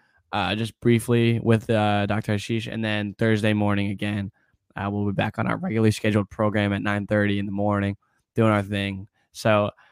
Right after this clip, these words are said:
uh, if you guys wanna check us out, check us out on Twitter at Pick Swap Pod, at Sean underscore Bernard one. Check me out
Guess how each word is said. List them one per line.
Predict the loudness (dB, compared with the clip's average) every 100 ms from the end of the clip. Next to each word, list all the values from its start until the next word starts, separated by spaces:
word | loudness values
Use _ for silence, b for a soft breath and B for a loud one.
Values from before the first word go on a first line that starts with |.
| b -4
uh, | 0 0 0 -2
if |
you | 0
guys | 0
wanna | 0
check | -2 -2 -4
us | 0
out, | 2 2 0
check | -2
us | -2 2
out | 2
on | 2 -2
Twitter | 0 2 2 2 0
at | -2 -2
Pick | -2
Swap | -2 -6 -2
Pod, | 2 4 4
at | 2 -4
Sean | -4 -6 -6
underscore | -6 -6 -6 -8
Bernard | -6 -6 -6 0
one. | 2 2 -2
Check | -8 -6
me | -6
out | -8